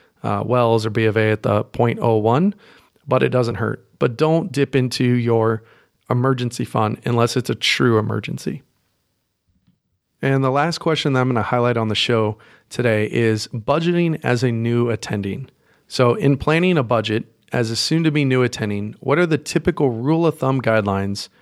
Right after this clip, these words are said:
for a percentage or amount to spend on rent or housing?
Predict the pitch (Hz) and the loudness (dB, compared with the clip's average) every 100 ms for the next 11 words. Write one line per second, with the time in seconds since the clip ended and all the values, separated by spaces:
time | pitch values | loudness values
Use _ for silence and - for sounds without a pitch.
0 | _ _ - 120 117 - - 135 131 151 | _ _ 0 0 0 -2 0 2 2 0
1 | 143 - 123 131 139 101 113 - _ _ | -2 -2 2 2 4 2 -2 -8 _ _
2 | _ - 127 - - 147 131 113 107 110 | _ -6 -4 -2 0 0 2 2 0 -2
3 | - _ 107 113 139 139 170 139 110 101 | -8 _ -2 0 0 0 0 2 0 0
4 | 127 160 | -4 -6